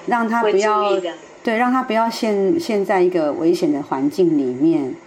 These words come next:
Speaker 2: 对啊。
Speaker 1: 所以你把你这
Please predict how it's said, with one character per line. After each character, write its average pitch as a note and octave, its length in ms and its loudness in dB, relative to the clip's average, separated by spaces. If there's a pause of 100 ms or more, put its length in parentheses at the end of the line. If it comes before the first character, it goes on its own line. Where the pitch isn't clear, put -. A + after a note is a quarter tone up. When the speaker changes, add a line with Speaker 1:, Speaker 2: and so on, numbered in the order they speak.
(500)
Speaker 2:
对 F3 160 0
啊。 D#3 80 -8 (520)
Speaker 1:
所 C#4 120 0
以 C#4 120 0
你 A3+ 100 0
把 G#3 280 0 (100)
你 F#3+ 140 0
这 A3+ 300 0